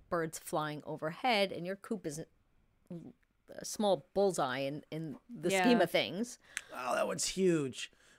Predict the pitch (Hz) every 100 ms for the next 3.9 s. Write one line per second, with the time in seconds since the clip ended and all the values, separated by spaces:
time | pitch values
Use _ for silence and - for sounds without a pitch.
0 | - 185 175 196 - 170 131 131 135 131
1 | 117 - 147 196 196 180 208 185 214 -
2 | - 196 180 160 135 131 127 180 214 170
3 | 156 127 110 107 - 160 131 143